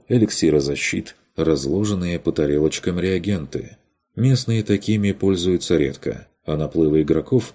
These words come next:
пока не произошло. Вот и пылятся эти мензурки на полках в ожидании своего часа, который, возможно, никогда не настанет. Нет, я не думаю, что в Ирантии с землянами обошлись так же,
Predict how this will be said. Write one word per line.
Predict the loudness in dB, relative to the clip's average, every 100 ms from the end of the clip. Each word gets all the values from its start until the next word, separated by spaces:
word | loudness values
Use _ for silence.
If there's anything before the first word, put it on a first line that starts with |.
| _
пока | -4 -2 0 0
не | -2
произошло. | -2 -2 0 0 -2 -6 -8 -12 -20 _ _ _
Вот | -4 0 0
и | 0
пылятся | 0 2 2 0 0
эти | -2 0
мензурки | 0 0 2 0 0 -2
на | -2
полках | 0 2 2 2 -2 -4 -10 -2
в | 0 2
ожидании | 0 0 0 -2 -6
своего | -6 2 4 4 2
часа, | 0 -2 -2 -8 -10 -16 _ _
который, | -4 -2 -2 -2 0 0
возможно, | 2 0 -4 -10 -10 -16 -18 -20 _
никогда | 0 2 2 0 -4
не | -6 -6
настанет. | -4 -6 -10 -16 -20 -20 _ _ _ _ -6
Нет, | 0 0 0
я | -2 0
не | 0
думаю, | 0 0 -2 -4
что | 0 2
в | 2
Ирантии | 2 2 -2 -2 -4 -6 -10 -16 -2
с | 0
землянами | 2 2 2 0 -2 -2
обошлись | -2 0 0 2 2 2
так | -2 0
же, | -2 -4 -6